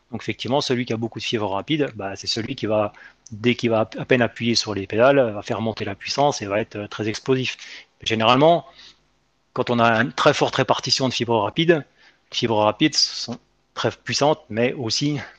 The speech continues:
très peu endurantes. Donc on n'a généralement pas un grimpeur en face de soi, quoi. Ça, c'est, ça peut se modifier avec l'entraînement, c'est comme tout, c'est comme la V O deux, mais généralement, euh, c'est pas non plus une donnée, euh, qui, euh,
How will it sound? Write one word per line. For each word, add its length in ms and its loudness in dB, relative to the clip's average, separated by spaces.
très 140 0
peu 160 -2
endurantes. 640 0
Donc 160 -6
on 80 -2
n'a 160 2
généralement 500 -2
pas 120 4
un 100 2
grimpeur 560 0
en 60 -8
face 180 -2
de 80 -2
soi, 240 -10
quoi. 140 -20
Ça, 220 -6
c'est, 460 -14
ça 160 -4
peut 120 6
se 120 2
modifier 260 6
avec 120 6
l'entraînement, 400 4
c'est 100 -4
comme 180 -2
tout, 200 0
c'est 80 -6
comme 160 -2
la 80 2
V 100 2
O 140 2
deux, 240 6
mais 260 6
généralement, 880 0
euh, 420 -6
c'est 220 -18
pas 160 4
non 160 -2
plus 200 -6
une 120 -4
donnée, 420 0
euh, 240 -4
qui, 280 -8
euh, 120 -10